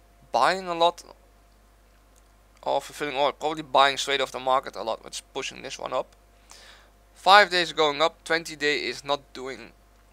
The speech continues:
really anything yet. Twenty days more like flat on this line. Let's look at the prices. For the sellers, we're sitting just below the seven thousand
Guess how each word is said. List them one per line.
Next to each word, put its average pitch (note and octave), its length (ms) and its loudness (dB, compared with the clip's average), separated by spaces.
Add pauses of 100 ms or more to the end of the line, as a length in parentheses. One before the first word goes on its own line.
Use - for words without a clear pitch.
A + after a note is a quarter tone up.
really C3+ 340 -4
anything D3 460 0
yet. D3+ 380 0 (1120)
Twenty C3+ 180 -2
days C3 220 0
more C3+ 200 0
like B2+ 200 4
flat - 400 -2
on B2+ 140 -8
this B2 180 -8
line. C3+ 460 -4 (2250)
Let's - 220 -4
look E3 200 -2
at E3 200 0
the D3 80 -4
prices. C#3 920 0 (360)
For E3+ 220 -8
the E3+ 100 -2
sellers, F3+ 480 4
we're B2+ 60 -8
sitting C#3+ 400 -6 (200)
just F3 260 -2
below E3 280 2
the D3+ 100 -6
seven D3+ 340 2
thousand C#3+ 520 4